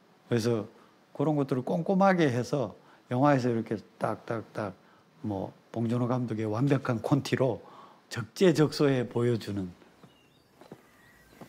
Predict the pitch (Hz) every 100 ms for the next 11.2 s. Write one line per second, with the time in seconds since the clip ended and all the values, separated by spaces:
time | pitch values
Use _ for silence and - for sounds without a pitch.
0 | - - - - - - - - - -
1 | - - - - - - - - - -
2 | - - - 359 190 240 233 277 262 214
3 | 190 180 165 147 139 156 160 165 160 -
4 | - - 156 151 139 139 135 131 123 120
5 | _ _ _ _ - - 147 143 139 127
6 | - 127 120 120 117 113 - - - 135
7 | 127 98 87 127 151 104 87 - _ _
8 | _ - 117 143 143 160 151 127 110 107
9 | 104 98 98 - - _ _ _ _ 135
10 | 151 156 165 165 165 160 151 127 120 127
11 | 135